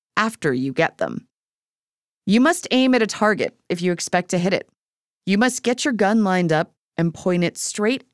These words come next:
at the very thing you are after. You will bag nothing out of the jungle of life if you fail to do this.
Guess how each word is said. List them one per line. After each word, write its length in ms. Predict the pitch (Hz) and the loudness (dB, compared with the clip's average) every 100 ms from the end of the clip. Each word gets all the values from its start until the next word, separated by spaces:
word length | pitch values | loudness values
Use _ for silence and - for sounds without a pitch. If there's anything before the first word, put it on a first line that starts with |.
| - | -4
at 300 | 240 202 - | 0 0 0
the 140 | 165 156 | -2 -2
very 400 | 165 214 254 247 | 0 -2 0 -4
thing 420 | - - 240 170 | -8 -4 0 2
you 160 | 160 165 | 2 0
are 120 | 175 | 0
after. 460 | 180 - 139 117 - _ _ _ _ _ _ _ | -4 -2 -4 -4 -8 _ _ _ _ _ _ _
You 160 | 165 202 | -2 0
will 100 | 247 | 2
bag 220 | 226 220 | 2 2
nothing 480 | 185 180 185 214 202 | 2 0 0 -2 2
out 140 | 170 | 2
of 80 | 170 | 2
the 60 | 143 | 0
jungle 480 | 135 156 175 180 160 | 0 0 2 2 0
of 120 | 139 | 2
life 380 | 143 147 180 - | 2 2 0 -4
if 180 | 151 175 | -6 -4
you 100 | 180 | -6
fail 420 | - 175 156 151 | -2 0 0 0
to 120 | 156 | -2
do 200 | 143 147 | 0 0
this. 400 | 110 92 - - | 2 -2 -2 -8